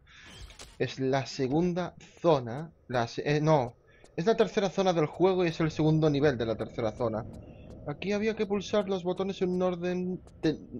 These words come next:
determinado que creo que era medio, derecha, izquierda. Lo estuve mirando en la guía antes de empezar a grabar esto. Esperemos estar en lo cierto, si no habrá que ir probando diferentes combinaciones. <clears throat>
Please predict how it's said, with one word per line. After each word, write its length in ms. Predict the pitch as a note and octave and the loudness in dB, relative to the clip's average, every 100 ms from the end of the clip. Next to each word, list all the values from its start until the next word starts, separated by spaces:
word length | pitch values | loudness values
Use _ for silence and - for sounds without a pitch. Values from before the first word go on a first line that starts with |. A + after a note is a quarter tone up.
| - | -4
determinado 680 | C#3 C3+ C#3+ C#3+ D#3+ E3+ E3 | 0 0 0 0 0 0 -2
que 140 | C#3 | -4
creo 200 | E3 F3+ | -4 -4
que 140 | F3+ | -4
era 220 | F3+ E3+ - | -4 -4 -4
medio, 680 | D3+ D#3+ F#3 F#3+ G3+ G3 F#3+ | -2 2 2 0 -2 -2 -4
derecha, 440 | D3+ D#3 E3 - | -6 -4 -6 -4
izquierda. 720 | D#3+ - - D#3+ E3+ F#3 A#3 A#3+ | -6 -4 -2 0 0 -4 -6 -4
Lo 180 | C3+ C#3 | -2 -2
estuve 380 | D3 - E3+ | -2 -2 0
mirando 680 | F3+ E3 E3 E3 D#3+ D3 C#3+ - - - - - - - - | 0 0 0 0 0 -2 -4 -10 -20 -20 -20 -20 -20 -12 -4
en 600 | E3 D#3+ D#3+ D#3 D3+ - | -2 0 -2 -2 -6 -8
la 220 | - D3+ D#3 | -8 -6 -4
guía 160 | E3+ | -4
antes 280 | E3 E3+ D#3 | -4 -6 -8
de 60 | D#3 | -6
empezar 380 | D3 D3 D3 | -6 -8 -8
a 80 | C#3 | -8
grabar 320 | C3+ B2+ C3 | -8 -8 -6
esto. 280 | C3+ C#3 - | -6 -8 -10
Esperemos 540 | D#3+ - B2+ B2+ B2+ C3 | -10 -10 -10 -10 -10 -14
estar 260 | - B2 | -12 -10
en 120 | A#2+ | -8
lo 120 | A#2+ A#2+ | -8 -6
cierto, 340 | B2+ C3 C#3 | -6 -6 -8
si 120 | - | -8
no 100 | B2 | -6
habrá 220 | A#2+ B2 | -4 -6
que 100 | A#2 | -4
ir 140 | A#2+ A2+ - | -4 -4 -6
probando 380 | - A2 A2+ A2+ | -4 -2 -2 -2
diferentes 540 | A2+ A#2 A2+ A2 G#2+ | -4 -4 -6 -6 -10
combinaciones. 1040 | - G#2+ G#2+ G2+ F2 F2 E2+ D2 D2 - _ _ - - - - - - - _ _ - | -8 -6 -6 -6 -8 -10 -10 -10 -14 -16 _ _ -20 -20 -20 -20 -20 -20 -20 _ _ 0
<clears throat> 380 | F#3 E3 - | 2 0 -4